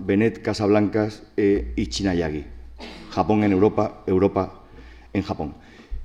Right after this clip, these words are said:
Eh, solemos empezar dando las gracias. Eh, en este caso, el agradecimiento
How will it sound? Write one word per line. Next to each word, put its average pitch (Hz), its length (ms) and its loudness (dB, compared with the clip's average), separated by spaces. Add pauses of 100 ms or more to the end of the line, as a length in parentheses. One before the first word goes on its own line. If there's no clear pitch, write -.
(140)
Eh, 104 540 4 (460)
solemos 139 400 6
empezar 139 320 6
dando 135 180 8
las 101 120 6
gracias. 92 460 -2 (280)
Eh, 92 600 2 (260)
en 104 120 0
este 127 220 2
caso, 151 500 4
el 131 140 6
agradecimiento 113 960 4